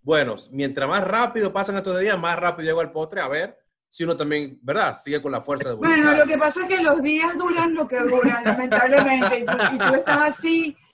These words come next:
Speaker 2: quiero que se acabe, pero no. La verdad es que el sacrificio es ese, porque a uno le gusta merendar y esas cosas, pero la comida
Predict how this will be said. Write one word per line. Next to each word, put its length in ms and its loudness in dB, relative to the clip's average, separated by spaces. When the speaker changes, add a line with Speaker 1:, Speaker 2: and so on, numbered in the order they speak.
Speaker 2:
quiero 200 4
que 100 -6
se 120 -2
acabe, 320 0
pero 180 -2
no. 340 -6
La 120 4
verdad 240 2
es 140 0
que 80 2
el 100 4
sacrificio 640 -2
es 280 2
ese, 120 -16
porque 200 -16
a 40 -10
uno 100 -8
le 120 -6
gusta 420 -6
merendar 720 -4
y 40 -4
esas 220 -14
cosas, 320 -20
pero 140 -6
la 220 -4
comida 460 -4